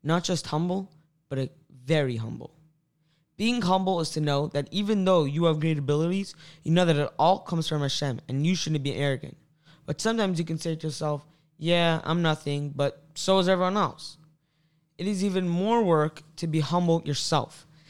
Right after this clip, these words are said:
and also see the greatness in other people by saying, "Surely, if he had what I had, he could do even more than me." Now we can understand what the Alter Rebbe was teaching the Tzemach Tzedek and why the Frierdiker Rebbe told us the story.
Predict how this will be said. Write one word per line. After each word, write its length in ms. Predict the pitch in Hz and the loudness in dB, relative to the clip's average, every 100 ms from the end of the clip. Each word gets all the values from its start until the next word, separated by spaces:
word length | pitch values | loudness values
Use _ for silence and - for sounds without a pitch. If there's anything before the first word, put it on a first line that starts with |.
| - _ 156 | -20 _ 0
and 80 | |
also 200 | 185 175 | 0 0
see 220 | 165 - 170 | -4 -2 -2
the 80 | |
greatness 640 | 147 151 196 160 160 - - | -2 2 2 2 -2 -4 -6
in 180 | 147 | -2
other 160 | 147 147 | 0 -2
people 320 | - 139 127 | -4 -6 -2
by 140 | 131 127 | -2 -4
saying, 300 | - 123 - _ _ _ _ _ _ _ | -6 -8 -10 _ _ _ _ _ _ _
"Surely, 600 | - - 202 196 147 127 | -6 0 4 4 2 -2
if 160 | 139 - | -6 -6
he 260 | - 190 | -4 0
had 220 | 180 170 156 | 2 2 2
what 120 | 143 | 2
I 140 | 147 | 0
had, 320 | 170 196 190 - - _ | 2 0 -2 -10 -20 _
he 200 | - 185 | -6 -2
could 160 | 175 139 | -2 2
do 120 | 190 | 4
even 240 | 180 156 | 4 2
more 340 | 143 156 214 202 | 2 2 4 2
than 180 | 131 | -2
me." 120 | - - _ _ _ _ _ _ _ - - | -8 -18 _ _ _ _ _ _ _ -20 -2
Now 180 | 175 220 | 2 2
we 80 | |
can 140 | 240 233 | 2 0
understand 560 | 220 202 - 156 151 147 | 0 -2 0 2 2 0
what 160 | 147 - | -4 -4
the 80 | - | -2
Alter 400 | - 180 175 170 | 0 0 0 0
Rebbe 420 | 147 139 135 - | 2 2 0 -2
was 140 | 135 | -6
teaching 320 | - 170 160 147 | -4 -4 -2 -2
the 80 | |
Tzemach 340 | 139 139 135 - | -4 -4 -4 -6
Tzedek 380 | 127 120 110 - - _ _ - | -6 -6 -6 -12 -20 _ _ -2
and 180 | 156 | 2
why 320 | 165 185 147 - | 4 4 2 -2
the 100 | 143 | -6
Frierdiker 460 | - 190 185 165 156 | -4 -2 0 2 4
Rebbe 180 | 143 | 4
told 300 | 139 - 135 | 0 -2 0
us 180 | 131 - | 0 -4
the 140 | - 120 | -8 -10
story. 400 | - 120 - | -8 -10 -10